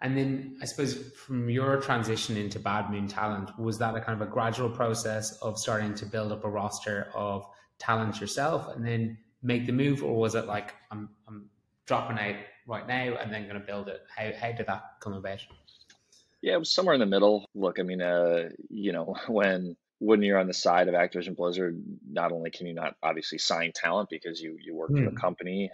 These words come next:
Speaker 2: um, so there's definitely that kind of break period where I think I quit Blizzard at the end of August and early September started working for Bad Moon and,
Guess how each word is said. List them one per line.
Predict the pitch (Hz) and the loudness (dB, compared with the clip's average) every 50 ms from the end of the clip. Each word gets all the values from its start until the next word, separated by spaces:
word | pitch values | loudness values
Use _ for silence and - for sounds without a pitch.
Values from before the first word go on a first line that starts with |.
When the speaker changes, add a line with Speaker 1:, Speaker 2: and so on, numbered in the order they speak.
| - 82 | -4 -4
Speaker 2:
um, | 82 82 80 82 | -4 -4 -4 -6
so | - - 85 | -8 -6 -6
there's | 82 82 82 - | -6 -6 -2 0
definitely | 87 80 - - 80 80 | 0 0 0 -2 -2 0
that | 82 78 78 | 0 0 0
kind | - - 85 82 | -2 -4 -2 -2
of | 80 78 80 _ _ _ - | -2 -4 -4 _ _ _ -12
break | 101 - 92 87 85 82 - _ | -4 0 0 0 0 0 -4 _
period | - - 85 82 82 82 82 82 | -2 0 0 0 2 0 0 0
where | 82 82 80 80 80 80 80 80 80 80 - _ | 0 0 0 0 0 -2 -2 -2 -4 -6 -10 _
I | 85 - - | -20 -12 -10
think | - 87 - | -8 -4 -2
I | 80 80 80 78 80 - _ _ _ _ _ _ _ _ _ _ _ _ | -2 0 0 -2 -4 -8 _ _ _ _ _ _ _ _ _ _ _ _
quit | - - - 82 - | -10 -6 -6 -6 -2
Blizzard | - 92 92 87 82 90 87 | -2 0 0 0 0 -2 -4
at | 85 78 | -2 -2
the | 87 | -4
end | 80 78 | -6 -6
of | 82 82 | 2 6
August | 90 90 90 90 90 90 87 82 - - - | 8 8 8 8 8 4 0 0 -2 -4 -4
and | 82 80 | -4 -4
early | 80 80 80 78 78 | -4 -2 -2 -4 -4
September | - - - - - 87 82 82 85 80 82 82 80 - - - - _ _ | -6 -8 -6 -4 -4 -4 -2 -2 -2 -2 -2 -4 -6 -10 -16 -20 -20 _ _
started | - - - - 82 80 78 76 | -4 -2 0 0 0 0 -2 -2
working | 82 82 78 - 82 78 | -4 -4 -4 -6 -10 -10
for | - 82 | -10 -4
Bad | 76 78 78 80 80 | -2 0 0 0 -2
Moon | 82 82 85 90 98 87 | -4 -4 -4 -2 -2 -4
and, | 78 80 76 78 | -4 -6 -8 -12